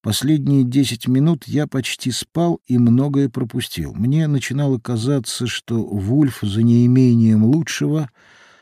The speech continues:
развивает в себе чутьё на феномены нового типа — убийство незнамо кем. Только так игла могла попасть в Барстоу,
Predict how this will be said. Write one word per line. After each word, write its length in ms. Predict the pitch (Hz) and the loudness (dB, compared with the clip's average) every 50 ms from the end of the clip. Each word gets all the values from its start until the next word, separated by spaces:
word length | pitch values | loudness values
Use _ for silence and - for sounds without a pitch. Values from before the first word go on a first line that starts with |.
| _ _ _ | _ _ _
развивает 760 | - 113 117 127 120 113 113 117 131 131 139 156 170 170 160 - | -2 2 2 4 4 4 4 6 6 6 6 6 4 4 2 0
в 100 | - - | -4 -8
себе 300 | - - 131 123 151 147 | -6 -4 0 0 0 0
чутьё 760 | - - - 131 113 - - 110 113 139 156 170 175 175 - | 0 0 -2 -2 -2 -2 -2 0 2 4 6 6 6 4 2
на 280 | - - 123 127 127 113 | 0 0 2 2 2 2
феномены 680 | - - 120 117 127 143 151 151 156 160 156 156 151 | 0 0 0 2 2 4 4 4 4 4 4 4 6
нового 540 | 139 135 131 127 127 127 127 135 135 139 135 | 6 6 6 6 6 4 4 4 2 2 0
типа — 580 | - - - - 104 90 - - 87 80 80 - _ _ _ | -2 -4 -2 0 0 0 -2 -4 -8 -8 -8 -12 _ _ _
убийство 760 | - 120 107 98 98 123 151 156 143 - - - 147 165 165 - | -4 -4 -2 0 0 0 2 0 -2 -4 -4 0 2 2 2 2
незнамо 680 | - 131 120 123 120 107 101 120 131 139 151 151 147 143 | 2 2 4 4 4 4 4 4 4 6 6 6 4 4
кем. 440 | - - - 131 123 101 78 - - _ _ _ _ _ _ _ _ _ _ _ _ _ _ _ _ _ _ - - - _ _ _ _ _ _ _ _ _ - | 2 0 2 4 4 4 4 -2 -10 _ _ _ _ _ _ _ _ _ _ _ _ _ _ _ _ _ _ -20 -20 -20 _ _ _ _ _ _ _ _ _ 4
Только 320 | 147 175 202 175 - 202 | 4 4 6 6 4 4
так 300 | - 196 180 143 117 - | 4 6 4 4 6 4
игла 280 | 131 120 131 143 139 127 | 4 6 6 6 6 6
могла 340 | 123 127 123 127 135 123 | 6 6 6 6 6 4
попасть 500 | - - 117 - - 143 135 117 98 87 | 4 2 0 2 4 4 4 4 4 0
в 120 | 107 98 98 | -2 -2 2
Барстоу, 640 | 95 151 185 196 175 - - - 113 101 92 - | 4 6 6 6 6 4 2 0 0 0 0 -2